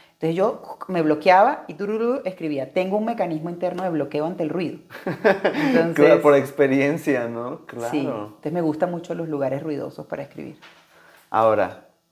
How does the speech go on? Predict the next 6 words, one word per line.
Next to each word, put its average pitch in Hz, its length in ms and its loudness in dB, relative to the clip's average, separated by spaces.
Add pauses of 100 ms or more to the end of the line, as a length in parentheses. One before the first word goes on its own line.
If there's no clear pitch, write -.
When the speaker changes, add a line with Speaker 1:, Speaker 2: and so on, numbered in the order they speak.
(240)
Speaker 2:
para, 95 360 -6
para 95 180 -6
ir 101 100 -4
cerrando, 92 520 -12 (360)
Speaker 1:
<laughs> - 1300 -16
Speaker 2:
eh, 107 720 0